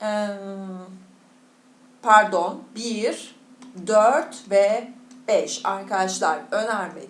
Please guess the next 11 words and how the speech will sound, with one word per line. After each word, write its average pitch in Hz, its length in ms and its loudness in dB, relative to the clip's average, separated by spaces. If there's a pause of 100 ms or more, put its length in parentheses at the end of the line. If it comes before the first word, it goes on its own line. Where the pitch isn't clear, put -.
değildir 269 640 -8
diye 262 340 -4 (240)
kabul 214 440 0 (320)
ediliyor. 233 580 -2 (180)
Ve 285 120 -4
devam 220 320 2
ediyorum. 165 380 -4 (380)
Şimdi - 400 -2 (680)
önerme 339 420 -2
kavramını 311 400 0
öğrendik. 220 520 -6